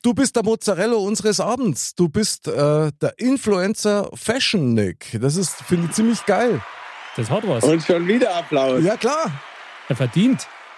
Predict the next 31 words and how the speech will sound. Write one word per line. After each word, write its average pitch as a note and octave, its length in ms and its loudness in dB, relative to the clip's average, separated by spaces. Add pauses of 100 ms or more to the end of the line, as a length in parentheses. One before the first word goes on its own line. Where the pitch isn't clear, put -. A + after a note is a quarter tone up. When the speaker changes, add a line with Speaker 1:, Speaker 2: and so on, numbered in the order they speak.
(140)
Speaker 1:
Unbedingt. A3 680 2
Speaker 3:
Ja. F3 320 -2 (320)
Speaker 1:
Du, E3 220 4
herzlichen F#3+ 480 0
Dank, F3 280 -2
dass F3+ 160 0
du G3 100 0
dir F3 200 2
Zeit G3 340 0
nimmst C#3+ 480 0
für - 180 0
uns F3+ 340 2
und D#3+ 220 -4
das D#3 300 0
meine D#3+ 300 2
ich C#3 40 -2
im C#3+ 140 2
wahrsten C#3+ 340 0
Sinn F3 200 0
des C3 180 2
Wortes, D3 340 0
weil D#3 180 0
ich - 200 -8
kann F#3+ 240 0
mir F#3 240 4
wirklich F3 340 0
vorstellen, E3+ 540 0
dass D3 180 0
man C3+ 140 2
grad C#3 240 0
als, B2 320 0